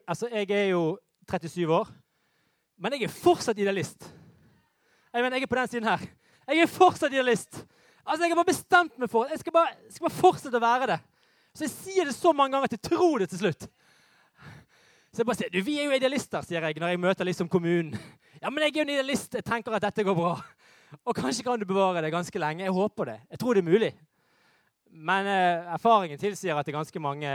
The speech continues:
de, ja, går en runde. Når jeg var tenåring, så var alt mulig. Søvn var ikke viktig.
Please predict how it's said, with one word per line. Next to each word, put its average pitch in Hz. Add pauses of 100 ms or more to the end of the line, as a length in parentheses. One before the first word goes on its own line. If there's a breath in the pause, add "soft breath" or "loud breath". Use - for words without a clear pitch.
de, 143 (800)
ja, 254 (720)
går 135
en 123
runde. 120 (480)
Når 175
jeg 226
var 226
tenåring, 220
så 202
var 202
alt 196
mulig. 175 (1120)
Søvn 196
var 185
ikke 165
viktig. 190